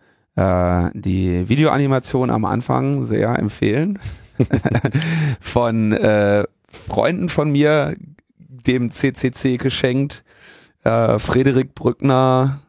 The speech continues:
Erich Lesowski und Roland Brückner haben da so die Hauptarbeit gemacht. Das, glaub ich, kann sich auf jeden Fall sehen lassen.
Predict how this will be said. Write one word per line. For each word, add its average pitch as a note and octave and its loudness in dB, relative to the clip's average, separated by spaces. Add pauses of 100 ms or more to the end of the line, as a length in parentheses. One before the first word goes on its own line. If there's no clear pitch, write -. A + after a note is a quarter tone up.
(800)
Erich C3 2
Lesowski B2 -2
und - -4
Roland D#3 2
Brückner C3+ 0
haben C3 0
da B2+ 0
so B2 -2
die A#2+ -2
Hauptarbeit A#2+ -2
gemacht. A#2 -2 (800)
Das, - -6
glaub - 0
ich, A2 -2
kann A#2+ -4
sich - -10
auf - -8
jeden A2 2
Fall G#2 0
sehen A2+ 2
lassen. A#2+ -2